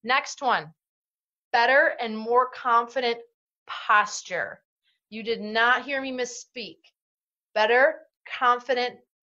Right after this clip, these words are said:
posture. Have you ever gone into a club, a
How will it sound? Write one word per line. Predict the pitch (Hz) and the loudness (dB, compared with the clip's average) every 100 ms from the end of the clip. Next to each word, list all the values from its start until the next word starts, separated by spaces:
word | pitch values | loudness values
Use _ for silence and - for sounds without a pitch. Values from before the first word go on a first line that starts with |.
| - | -20
posture. | - - 214 202 - - 127 - _ _ _ _ _ _ _ _ _ _ _ | -12 -2 0 -2 -8 -10 -12 -14 _ _ _ _ _ _ _ _ _ _ _
Have | - 220 226 | -4 0 0
you | 240 311 | -2 -6
ever | - 233 208 196 202 - _ _ _ _ 175 | 0 0 2 0 0 -6 _ _ _ _ -10
gone | 180 196 233 277 | 0 2 4 2
into | 277 262 262 254 208 160 151 156 160 _ _ _ 196 | 0 -2 -4 -6 -6 -6 -6 -6 -10 _ _ _ -4
a | 185 180 175 170 170 165 160 | -2 0 -2 -2 -2 -4 -6
club, | - 277 285 285 277 277 277 269 196 | -12 2 6 8 10 10 8 6 2
a | 175 | -4